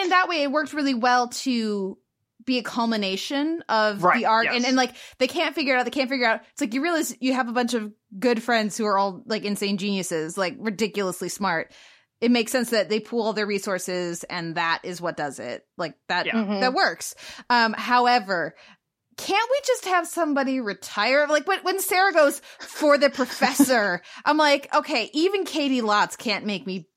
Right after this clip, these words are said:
Speaker 1: believe this."
Speaker 2: <laughs>
Speaker 1: Like, like, it just, it's terrible. This would have been so, like, they want, they're like, "We need to raise the stakes with a character." That's like, no, you don't. You
Speaker 3: Not
Speaker 1: really
Speaker 3: like that.
Speaker 1: don't.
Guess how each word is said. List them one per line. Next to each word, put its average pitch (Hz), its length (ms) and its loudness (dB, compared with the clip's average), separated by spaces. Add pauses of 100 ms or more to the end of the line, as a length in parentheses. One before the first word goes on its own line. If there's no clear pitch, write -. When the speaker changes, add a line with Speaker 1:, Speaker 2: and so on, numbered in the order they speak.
(160)
Speaker 1:
believe 208 440 -2
this." 175 640 -2
Speaker 2:
<laughs> 359 40 8 (1040)
Speaker 1:
Like, 262 440 2 (520)
like, 269 280 2
it 294 80 -2
just, - 220 -4
it's - 380 -4
terrible. 415 540 0
This 381 180 0
would 415 80 2
have 381 60 -4
been 415 120 -2
so, 339 280 0
like, 311 140 -2
they 370 120 0
want, 330 260 0
they're 339 140 0
like, 311 140 0
"We 311 120 2
need 330 220 0
to 339 100 0
raise 311 200 -2
the 294 100 -6
stakes 277 340 -2
with 269 160 0
a 269 60 0
character." 277 420 0
That's 285 240 -2
like, 320 140 -2
no, 392 240 4
you 370 200 4
don't. 349 580 0 (360)
You 320 140 2
Speaker 3:
Not 247 180 6
Speaker 1:
really 254 220 6
Speaker 3:
like 254 80 0
that. - 320 6
Speaker 1:
don't. 180 360 -6